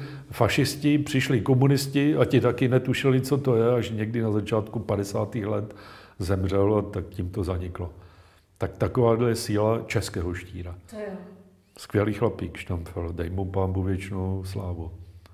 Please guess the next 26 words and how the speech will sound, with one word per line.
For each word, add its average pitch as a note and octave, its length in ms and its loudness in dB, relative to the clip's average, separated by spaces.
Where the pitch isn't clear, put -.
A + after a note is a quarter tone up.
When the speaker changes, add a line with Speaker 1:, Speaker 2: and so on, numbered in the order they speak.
Speaker 1:
A A2 60 -2
on A2+ 180 6
zanechal D3 380 6
po D#3 120 0
sobě C3+ 300 2
archiv A#2 440 4
a A#2 100 4
část A2+ 320 4
toho A2 200 2
archivu G#2 540 0
přes G2+ 280 2
jednoho A2 380 2
z F#2+ 100 0
jeho A2+ 160 4
pobočníků, G#2+ 840 0
pana G#2 480 0
Otto A2 260 0
Starého, G#2 480 2
se G#2+ 140 -2
mi G2+ 120 -2
to G#2 160 0
dostalo G#2 480 -2
do G2 160 0
rukou, F#2+ 360 -2
takže F2+ 280 -6
já F#2+ 300 0